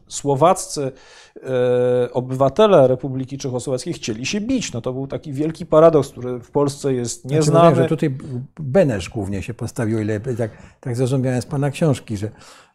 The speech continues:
Speaker 2: że Benesz jednak, e, absolutnie nie chciał do, do tego dopuścić, żeby by-
Speaker 1: Benesz, Benesz bardzo długo liczył na to, że, e, Czechosłowacja będzie się bronić i dążył do tego, żeby Czechosłowacja
Speaker 2: Mhm.
Speaker 1: się broniła.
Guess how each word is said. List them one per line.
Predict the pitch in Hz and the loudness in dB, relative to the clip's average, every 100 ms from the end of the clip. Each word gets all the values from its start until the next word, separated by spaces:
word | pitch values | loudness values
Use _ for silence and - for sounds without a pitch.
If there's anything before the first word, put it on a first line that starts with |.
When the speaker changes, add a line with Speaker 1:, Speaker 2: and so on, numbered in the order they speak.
| - | -12
Speaker 2:
że | 110 | -6
Benesz | 120 139 147 131 | -2 0 -2 -2
jednak, | 123 135 135 147 | -2 -2 -4 -4
e, | 120 | -6
absolutnie | 120 110 139 123 135 139 | -8 -8 -6 -4 -4 -4
nie | 117 | -4
chciał | 110 - 123 | -6 -6 -8
do, | 107 104 117 | -6 -8 -8
do | 110 | -10
tego | 110 110 110 | -12 -10 -10
dopuścić, | 107 107 110 95 - 98 | -10 -10 -12 -12 -12 -14
żeby | 107 101 | -12 -12
by- | 107 123 _ - - | -12 -16 _ -20 -18
Speaker 1:
Benesz, | 113 113 110 165 226 214 - - 131 | -16 -12 0 2 4 2 0 -10 -6
Benesz | 127 196 202 | -6 -2 -4
bardzo | 156 151 202 196 | 0 0 2 0
długo | 170 165 185 175 175 | -4 -4 -4 0 0
liczył | 165 185 175 156 | 0 -4 -4 -2
na | 156 | -2
to, | 151 156 | -2 -2
że, | 143 143 135 135 135 131 - - 110 113 117 113 113 113 | -2 0 2 2 2 2 -2 -10 -10 -6 -4 -4 -4 -10
e, | |
Czechosłowacja | 117 131 131 139 143 151 147 | -10 -6 -6 -2 -2 0 -2
będzie | 120 147 160 156 | 6 6 6 0
się | 147 | -2
bronić | 131 127 95 87 - - | 0 -2 -2 -8 -18 -20
i | 110 | -16
dążył | 110 147 160 151 | -2 0 2 2
do | 117 | 0
tego, | 107 107 | -2 -4
żeby | 107 104 | -6 -8
Czechosłowacja | 107 113 113 135 131 | -10 -8 -4 0 0
Speaker 2:
Mhm. | 127 | -2
Speaker 1:
się | - | -6
broniła. | 117 127 127 110 104 | -6 -6 -6 -6 -8